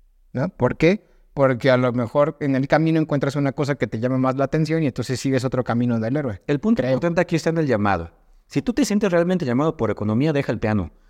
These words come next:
Speaker 2: Pero tienes que hacerle caso a tu llamado, eso es lo importante. No, no hagas lo que sea, es, escúchate y qué te llama, y muévete hacia eso que te llama y conviértete en el héroe de esa historia, porque ese es tu destino, diríamos, ¿no?
Speaker 1: Exacto.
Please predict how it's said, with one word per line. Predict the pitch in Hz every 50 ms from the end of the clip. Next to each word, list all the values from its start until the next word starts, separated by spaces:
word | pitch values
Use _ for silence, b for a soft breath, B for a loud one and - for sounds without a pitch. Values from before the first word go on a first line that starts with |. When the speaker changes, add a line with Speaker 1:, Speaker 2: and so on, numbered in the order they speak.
| _ _ _
Speaker 2:
Pero | - 127 120 117
tienes | - 156 180 -
que | -
hacerle | 135 113 139 143 147 139
caso | - 147 - 160
a | 147 -
tu | 123 104
llamado, | 98 98 95 110 135 147 147 135 120
eso | - 165 165
es |
lo | 160 143
importante. | 120 - 104 92 - - 120 139 147 131 - 104
No, | 101 113 123 135 151 165 165 165 156
no | 143 131 131 139 147 160
hagas | 160 160 156 165 151
lo | 143 113 -
que | - 92
sea, | - - 120 147 170 156 117 101 98
es, | 101 107 104 - - - - _ - - - _
escúchate | - 104 107 - - 147 180 - - 185 - - 147 160 190 - b b b b b b b
y | 117 110
qué | - 151 147
te | - 156 131
llama, | 127 139 151 170 160 143 120 110
y | 110
muévete | 110 117 123 143 156 180 175 - 160
hacia | 127 - - 113 123
eso | 135 - - 156 -
que | - 113
te | - - 101 98 95
llama | 113 127 131 127 123 139 170
y | 156
conviértete | - 110 107 107 113 113 - 160 - 147
en | 120 110
el | 104 98 101
héroe | 107 113 117 127 123
de | 110 101 95 101
esa | 107 101 - 113
historia, | 110 104 - 220 240 233 -
porque | - 113 135
ese | 147 151
es | 170 160 - -
tu | 190 196
destino, | 185 190 - - - 233 220 208 165
diríamos, | 127 117 113 113 107 95 92 98 107
¿no? | 135 185 220 - _ _ _ _ _ _ _ -
Speaker 1:
Exacto. | - - - - - - - -